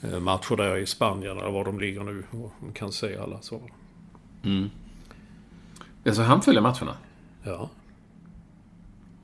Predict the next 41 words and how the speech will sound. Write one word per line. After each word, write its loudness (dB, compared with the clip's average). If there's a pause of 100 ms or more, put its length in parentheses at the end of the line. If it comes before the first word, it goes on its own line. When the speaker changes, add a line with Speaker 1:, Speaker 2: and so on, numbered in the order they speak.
(580)
Speaker 2:
Det -6
är -2
ju -2
stort -4
ju. -10 (1080)
Speaker 1:
Ja, 0
men 0
vadå? 2
Speaker 2:
Eh, 2
för 6
det 8
är 8
Speaker 1:
Det 12
Speaker 2:
ju 12
Speaker 1:
hade 10
Speaker 2:
en 8
Speaker 1:
nog 8
Speaker 2:
vå-, 8
Speaker 1:
jag 12
också 10
Speaker 2:
våldsam 6
Speaker 1:
gjort. 6
Speaker 2:
bevakning 2
från 0
alla 4
håll 4
och 0
kanter. 0
Tiderna 6
har 6
förändrats, 2
Olsson. -4
Det 8
är 12
ju 12
bra. 10
Speaker 1:
Ja. -4 (760)
Speaker 2:
Det 2
är 6
ju 4
roligt. 4